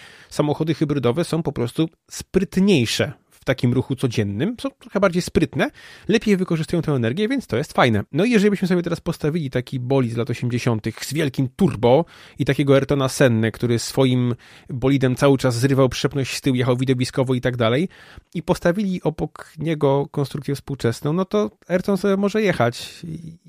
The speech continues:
i tak go dogonimy i tak będzie śmiesznie, chociaż to nie jest tak, że z roku na rok bolidy są coraz szybsze, no bo też co, co kilka lat są spowalniane właśnie regulacjami,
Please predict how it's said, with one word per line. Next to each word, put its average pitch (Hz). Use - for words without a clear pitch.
i -
tak 139
go 131
dogonimy 127
i 143
tak 143
będzie 139
śmiesznie, 123
chociaż -
to -
nie 175
jest 165
tak, 160
że 151
z -
roku 147
na 147
rok 147
bolidy 143
są 135
coraz 135
szybsze, 143
no 143
bo 151
też 165
co, 160
co -
kilka 151
lat 143
są 160
spowalniane 139
właśnie 117
regulacjami, 123